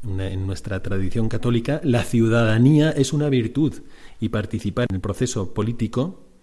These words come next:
es una obligación. Entonces, em, recordemos aquello que decía San Juan Pablo segundo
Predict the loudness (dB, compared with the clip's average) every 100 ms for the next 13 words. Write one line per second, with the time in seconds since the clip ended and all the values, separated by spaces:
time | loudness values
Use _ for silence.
0 | _ -20 -8 -6 -2 0 2 2 -2 -6
1 | -4 -4 -4 -8 -16 _ _ _ _ _
2 | _ -12 -6 -4 -2 -4 -4 -14 -20 -20
3 | -20 -20 _ -14 -8 -6 -4 -4 -4 -6
4 | -6 -4 0 0 2 0 -2 -4 -6 -6
5 | -4 -4 -4 -4 -4 -2 -2 0 2 2
6 | 2 2 2 0 0 0 0 -2 -2 0
7 | 0 0 -6